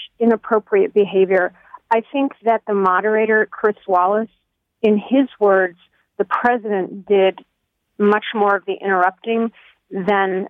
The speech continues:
um, Joe Biden did. But it is also the case, Joe Biden ha-, kept his cool for the most part, but through those occasional ad hominem attacks, calling the president a clown, um, there may have been many,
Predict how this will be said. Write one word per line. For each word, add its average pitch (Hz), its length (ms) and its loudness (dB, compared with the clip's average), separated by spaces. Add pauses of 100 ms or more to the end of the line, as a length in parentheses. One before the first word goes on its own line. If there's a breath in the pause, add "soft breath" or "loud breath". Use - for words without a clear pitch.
(140)
um, 180 480 -2 (180)
Joe 202 160 2
Biden 190 480 -2
did. 247 320 0 (360)
But 247 80 0
it 262 100 0
is 339 180 2
also 220 380 -2
the 185 80 -8
case, 185 320 -4 (180)
Joe 214 140 0
Biden 220 580 0 (480)
ha-, 202 120 -2 (260)
kept 185 220 -2
his 247 180 0
cool 262 400 2
for 226 100 -2
the 202 100 0
most 196 320 0 (140)
part, 185 300 -2 (420)
but 240 220 0 (420)
through 269 200 -4
those 247 200 2
occasional 233 640 -2
ad 214 200 0
hominem 202 480 0
attacks, 156 480 -2 (720)
calling 208 300 0
the 208 80 -2
president 202 400 0
a - 20 0
clown, 190 640 -2 (640)
um, 202 340 0 (1200 loud breath)
there 226 80 2
may 247 180 2
have 277 140 -2
been 233 180 -2
many, 240 340 0